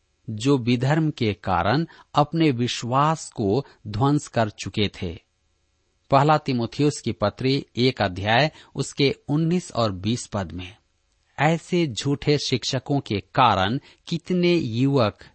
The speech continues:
युवतियों का विश्वास नष्ट हो गया है। यहाँ पर हम देख रहे हैं, लिखा है, "वे तुम्हारी प्रेम सभाओं में तुम्हारे साथ खाते पीते।"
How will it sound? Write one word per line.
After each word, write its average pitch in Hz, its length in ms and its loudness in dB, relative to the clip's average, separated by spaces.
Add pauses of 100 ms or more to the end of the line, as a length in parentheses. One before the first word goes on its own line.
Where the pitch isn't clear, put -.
(120)
युवतियों 151 560 0
का 101 380 2 (240)
विश्वास 123 800 2
नष्ट 107 400 -4
हो 107 200 -6
गया 95 240 -2
है। 92 280 -10 (920)
यहाँ 156 300 2
पर 139 120 2
हम 120 160 2
देख 104 240 0
रहे 95 240 -2
हैं, 131 260 0 (260)
लिखा 165 380 2
है, 104 300 -4 (380)
"वे 190 220 4
तुम्हारी 156 720 2
प्रेम 156 420 2
सभाओं 127 680 4
में 104 320 0 (300)
तुम्हारे 131 500 2
साथ 107 540 4 (720)
खाते 127 520 0
पीते।" 90 480 -8